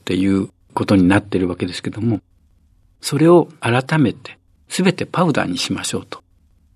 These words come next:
パウダーであれば、朝一気に水とか牛乳に入れて飲料として飲める。まずパーソナル化サプリメントのベースサプリですけども、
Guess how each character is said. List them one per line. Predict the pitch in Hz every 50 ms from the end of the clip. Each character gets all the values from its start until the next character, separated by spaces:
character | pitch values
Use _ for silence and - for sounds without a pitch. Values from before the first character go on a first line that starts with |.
| _ _ _ _
パ | - 160 180
ウ | 170 151
ダ | 131 110
ー | 92
で | - -
あ | - 139
れ | 147 131
ば、 | 113 147 139 113 - _ _ _ _ _
朝 | _ - 101 - - - - - _ -
一 | 123 117
気 | 120 - - 101
に | 92 85 - - - -
水 | 123 104 101 95 -
と | - 98
か | - - 95
牛 | 92 92 98 98 95
乳 | 92 95 95 92 92
に | 113 139 170 139 113 - - -
入 | - 110 101
れ | 110 113 117
て | - - 143 123 113 - _ _ _ _ _ _ -
飲 | 123 127 131 123
料 | 104 101 87
と | - -
し | - -
て | - 139
飲 | 110 98 87 90
め | 92 87
る。 | 85 - - - _ _ _ _ _ _ _ _ _ _ -
ま | 120 143 175
ず | 170 165 147 123 104 92 - -
パ | - 135 131
ー | 127
ソ | 135
ナ | 139 135
ル | 131 127
化 | - 131
サ | - - 143
プ | 127 - 139
リ | 131 117
メ | 104 101 95
ン | 95 92
ト | - 98
の | 95 107 131 120 85 - _ _ _ _ -
ベ | 135 147 165
ー | 185 185
ス | - - 180
サ | - - 180
プ | - - 120
リ | 98 87
で | -
す | - -
け | - -
ど | - 95
も、 | 101 120 110 -